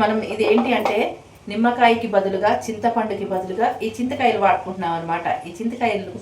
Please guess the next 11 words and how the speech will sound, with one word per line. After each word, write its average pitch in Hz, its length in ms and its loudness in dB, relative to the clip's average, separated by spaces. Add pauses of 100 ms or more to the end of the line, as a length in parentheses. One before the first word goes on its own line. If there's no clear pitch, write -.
పచ్చడిలో 180 480 -2
వేరేది 214 320 4
వేసి 226 160 -4 (100)
చేస్తాం, 185 300 -2 (220)
మెయిన్ 254 240 0 (120)
ఇంగ్రీడియంట్ 220 480 2
వేరే 208 140 2 (100)
ఉంది. 151 180 -8 (1200)
స్కిప్ 262 220 -4
చేయకుండా 269 360 4
చూసేయండి, 269 380 2